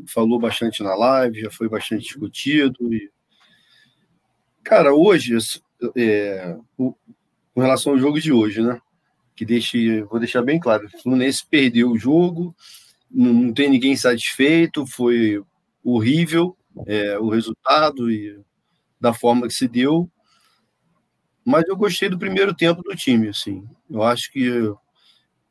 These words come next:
o time conseguiu segurar bem atrás, com boas saídas ali, o toque de bola parece que fluiu um pouco mais.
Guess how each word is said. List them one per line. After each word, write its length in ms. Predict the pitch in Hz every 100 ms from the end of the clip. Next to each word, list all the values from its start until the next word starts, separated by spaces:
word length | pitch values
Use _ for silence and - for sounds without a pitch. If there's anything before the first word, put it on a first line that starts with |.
| _ _ -
o 120 | 117
time 260 | - 127 117
conseguiu 460 | 123 - 113 120
segurar 420 | 110 120 117 120
bem 240 | 110 120 117
atrás, 800 | 110 120 120 139 143 147 135 -
com 220 | 127 117
boas 300 | 123 131 120
saídas 560 | 120 110 120 123 117
ali, 320 | 117 113 139 139
o 280 | 131 120
toque 320 | 110 131 127 123
de 120 | 117
bola 320 | 113 117 113
parece 360 | 120 120 110 -
que 60 |
fluiu 400 | - 123 117 120
um 120 | 127 113
pouco 280 | 110 107
mais. 600 | 110 117 135 147 151 -